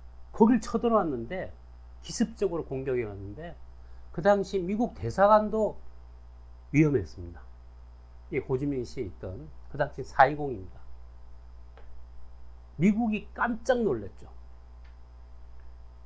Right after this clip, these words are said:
결과적으로는 엄청난 베토공과 월맹군을 사살했습니다. 뭐 그쪽은 막 인해 전술로 막 나오고요. 이 미국이 뭐 엄청나게 막 반격을 했죠.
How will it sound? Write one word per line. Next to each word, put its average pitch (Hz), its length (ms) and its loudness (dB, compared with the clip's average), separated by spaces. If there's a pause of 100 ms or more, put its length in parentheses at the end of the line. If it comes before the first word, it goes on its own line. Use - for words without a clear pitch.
(340)
결과적으로는 190 1000 6 (100)
엄청난 196 580 0
베토공과 151 760 -4 (140)
월맹군을 147 600 0
사살했습니다. 110 800 -4 (1400)
뭐 208 220 8
그쪽은 170 460 -2
막 - 260 0
인해 180 180 8
전술로 170 400 2
막 135 260 10
나오고요. 120 480 4 (760)
이 202 60 -2
미국이 185 460 0
뭐 170 180 -4
엄청나게 160 600 0
막 117 260 -6
반격을 120 420 2
했죠. 101 300 -12